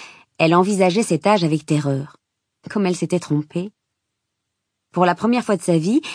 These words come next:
elle avait l'impression de vivre pleinement. Sa fille sage et autonome ne nécessitait aucun soin. Son époux, libéré de l'angoisse de la réussite pour ce motif qu'il avait atteint durablement ses objectifs,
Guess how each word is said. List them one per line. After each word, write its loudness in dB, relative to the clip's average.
elle 4
avait 0
l'impression 0
de 2
vivre 0
pleinement. 0
Sa -2
fille -4
sage -2
et 0
autonome 0
ne 2
nécessitait 0
aucun -2
soin. -10
Son -2
époux, 4
libéré 2
de 2
l'angoisse 2
de -4
la -2
réussite -4
pour -12
ce -4
motif 0
qu'il -2
avait 0
atteint 0
durablement 0
ses -6
objectifs, -4